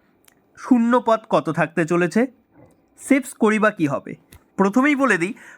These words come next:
শূন্যপদ সম্পর্কে চিন্তার কিছু নেই। শূন্যপদ এবছর প্রায় সাতশো থাকবে। আমি বারংবার বলে দিচ্ছি শূন্যপদ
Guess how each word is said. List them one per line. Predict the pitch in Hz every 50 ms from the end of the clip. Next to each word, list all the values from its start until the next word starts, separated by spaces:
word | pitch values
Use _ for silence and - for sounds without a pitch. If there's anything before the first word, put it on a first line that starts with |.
| _
শূন্যপদ | - - 247 233 233 254 269 254 262 254 -
সম্পর্কে | - 247 226 214 240 240 233 247 226
চিন্তার | - 214 185 170 160 202 185
কিছু | 175 202 185 - 214
নেই। | 208 220 240 254 - - - _ _ _
শূন্যপদ | - - - 220 220 226 240 254 247 254 247 240 240 - - _
এবছর | - 180 202 208 220 202 208 - 185 185 - - _ _ _ _ - - - _ _ _
প্রায় | 208 208 208 220 208
সাতশো | - 226 165 143 - - - 226 196
থাকবে। | - 196 147 127 117 120 - - - _ _ _ _
আমি | - 196 214 233 226
বারংবার | 190 175 151 147 170 190 220 247 240
বলে | 214 208 202 196 196
দিচ্ছি | 196 196 196 - - 220 214 220 - - _ _
শূন্যপদ | - - 214 202 190 190 196 190 - 202 208